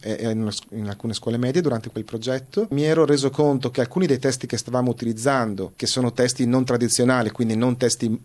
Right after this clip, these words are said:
di tipo monomodale, ma di tipo mu-, multimodale, quindi testi che mettono insieme più canali semiotici, che potrebbe essere la scrittura tradizionale, ma contestualmente anche l'immagine, il film, la musica, quindi testi multimodali.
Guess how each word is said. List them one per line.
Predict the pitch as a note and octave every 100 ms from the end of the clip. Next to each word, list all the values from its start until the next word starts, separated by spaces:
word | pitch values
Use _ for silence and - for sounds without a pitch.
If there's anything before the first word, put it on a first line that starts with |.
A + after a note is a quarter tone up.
| -
di | A#2
tipo | B2 B2
monomodale, | A#2+ B2 A#2 A2+ A#2+ A2+ A#2
ma | A2+
di | A2+ A2
tipo | B2 B2+
mu-, | A2+ B2 D#3
multimodale, | E3+ D#3+ B2 A#2 A#2 A#2 A2+
quindi | - A#2 -
testi | A#2+ C3
che | B2
mettono | A2+ A2 A#2+
insieme | A2 - A#2 A2+ A2 -
più | C3+
canali | C3+ B2 A#2+ A#2+ A#2
semiotici, | A#2 A#2+ A#2+ A#2 A#2+ -
che | A2 -
potrebbe | G2+ A2 G#2+
essere | G#2+ G#2+ A#2+ A2+ G#2+ G#2 G2 -
la | G2
scrittura | G#2 - A2 B2+
tradizionale, | A#2+ A#2+ - C3 A#2+ A2+ A#2+
ma | A2+ G#2+
contestualmente | A2+ A2 - A2+ A2+ A2
anche | A2+ A2
l'immagine, | A#2 B2 A#2 A2+ A2 A#2 A2+ A2+
il | G#2+
film, | - B2 A#2 A2+ A2+ A2+ A2
la | A2
musica, | B2+ A2+ A2+ A2+
quindi | A#2+ A2
testi | B2 -
multimodali. | A#2+ C3+ C3 B2 A#2 G#2+ B2